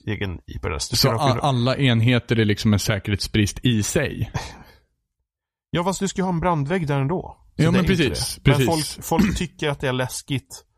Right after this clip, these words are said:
Speaker 1: att det skulle kunna vara så att det är öppet så att, så att man ser allting.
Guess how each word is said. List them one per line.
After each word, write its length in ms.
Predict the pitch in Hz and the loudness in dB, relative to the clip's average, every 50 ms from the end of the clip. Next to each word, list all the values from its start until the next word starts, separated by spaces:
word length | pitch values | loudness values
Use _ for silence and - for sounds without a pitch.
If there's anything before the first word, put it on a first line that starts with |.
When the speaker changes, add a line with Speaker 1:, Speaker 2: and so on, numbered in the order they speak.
| _ _ _ _ _ _ _ _ _ _ _ _ _ _ | _ _ _ _ _ _ _ _ _ _ _ _ _ _
Speaker 1:
att 400 | - 117 113 - - - - - _ | -2 -2 -2 -2 -6 -14 -20 -12 _
det 100 | - 127 | -6 -4
skulle 380 | 117 - - - 135 120 113 113 | -4 -4 -4 -2 -2 -2 -2 -4
kunna 260 | - - 127 113 110 | -4 -4 -4 -2 0
vara 260 | 107 107 101 101 107 | 0 0 0 0 -2
så 280 | - - - 104 95 87 | -4 -4 -6 -4 -2 -2
att 140 | 80 - - | -4 -4 -4
det 80 | 95 | -6
är 80 | 82 - | -6 -6
öppet 400 | 113 - - - - 113 - - | -6 -8 -8 -6 -6 -6 -6 -6
så 140 | - - 101 | -6 -6 -8
att, 260 | - _ - - - _ _ _ _ _ _ _ - - - - _ _ - - - - _ _ | -8 _ -18 -20 -20 _ _ _ _ _ _ _ -18 -18 -18 -20 _ _ -20 -18 -18 -20 _ _
så 120 | - - 143 | -6 -4 -4
att 60 | 120 | -2
man 100 | 131 123 | -2 -4
ser 360 | - - - 185 190 147 101 | -4 -4 -6 -4 -4 -2 -2
allting. 420 | 101 90 85 - - 82 71 - | -2 -2 -4 -6 -8 -10 -12 -12